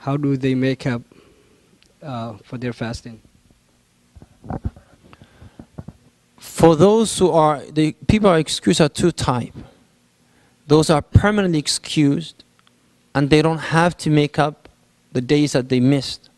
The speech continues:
Speaker 2: such as those who are at old age and they can no longer fast, or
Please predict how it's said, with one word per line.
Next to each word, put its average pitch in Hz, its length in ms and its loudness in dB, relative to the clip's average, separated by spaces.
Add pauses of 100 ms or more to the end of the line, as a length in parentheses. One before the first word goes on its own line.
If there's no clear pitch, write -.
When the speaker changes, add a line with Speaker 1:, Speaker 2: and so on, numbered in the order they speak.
(600)
Speaker 2:
such - 340 0
as 131 440 -2
those 147 420 0
who 139 80 -2
are 135 340 -4 (180)
at - 180 -14
old 143 320 0
age 160 420 -4 (560)
and 131 160 -4
they 135 80 2
can 143 180 2
no 139 100 2
longer 135 440 -2
fast, 127 580 -6 (1120)
or 180 440 4